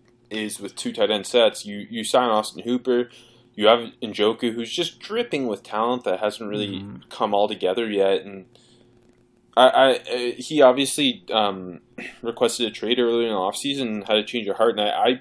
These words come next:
Speaker 1: believe that's probably because he's, like, they sat
Speaker 2: Yeah.
Speaker 1: down and showed how
Speaker 2: Yeah.
Speaker 1: important that to the, like, the second tight end is.
Speaker 2: It almost felt like he didn't get a chance to talk to Stefanski and Barry before he kinda said that.
Speaker 1: Yeah,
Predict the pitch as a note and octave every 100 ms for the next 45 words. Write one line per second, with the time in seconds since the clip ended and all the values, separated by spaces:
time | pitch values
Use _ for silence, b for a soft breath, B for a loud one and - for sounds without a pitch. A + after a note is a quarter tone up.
0 | - A#2+ A2+ A2 G#2+ - - F#2 F#2+ A2+
1 | A#2 A#2+ A#2 A2 A2 - G#2+ G#2 G#2+ G#2+
2 | - - - _ _ _ - G2 G2 -
3 | _ b b b A2 G#2+ - A#2 F#3 E3+
4 | A#2 A#2+ A#2+ - A2+ A2 - G#2 G#2 G#2+
5 | G#2+ G#2+ G2+ A#2+ G#2+ G2+ - B B B
6 | B - C3 - _ _ - G2+ F#2+ -
7 | G2+ A#2 G#2+ G2+ G#2+ F2+ F2+ A#2 D3 -
8 | - B B B E3+ F3+ A3+ G#3+ F3 F3
9 | F3 D#3 C#3+ D3 C#3 C3+ C3 C3+ B2 A#2
10 | C3+ A2+ G#2 A#2+ - - A2 G2+ - G#2
11 | G2 - - A2 A2 G#2 F#3 - G2+ G#2+
12 | - G2 - A2 - C#2 B1+ - B2 -